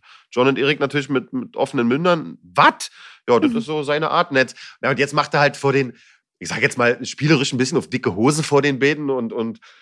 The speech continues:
Speaker 1: zelebriert da se-, seine Möglichkeiten, die er hat. Na ja, und ich mach halt so ein Date und, und, und erzählt uns auch, dass er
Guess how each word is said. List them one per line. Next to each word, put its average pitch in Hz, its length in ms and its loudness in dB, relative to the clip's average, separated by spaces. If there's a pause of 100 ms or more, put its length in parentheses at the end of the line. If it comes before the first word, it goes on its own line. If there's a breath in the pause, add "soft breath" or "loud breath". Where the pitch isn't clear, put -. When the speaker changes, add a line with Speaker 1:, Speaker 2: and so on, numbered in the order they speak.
(160 soft breath)
Speaker 1:
zelebriert 127 440 0
da 147 80 2
se-, 123 240 2
seine 120 200 2
Möglichkeiten, 156 600 -2
die 156 100 -4
er 156 80 0
hat. 165 140 -4
Na 117 80 2
ja, 123 140 4
und 180 180 0
ich 110 80 -8
mach 143 120 -2
halt 247 160 -4
so 131 100 -2
ein 107 80 -2
Date 101 280 2
und, 92 260 -6
und, 95 320 -10
und 101 180 -10
erzählt 113 260 -4
uns 131 120 -6
auch, 123 100 -6
dass 127 160 -4
er 117 160 2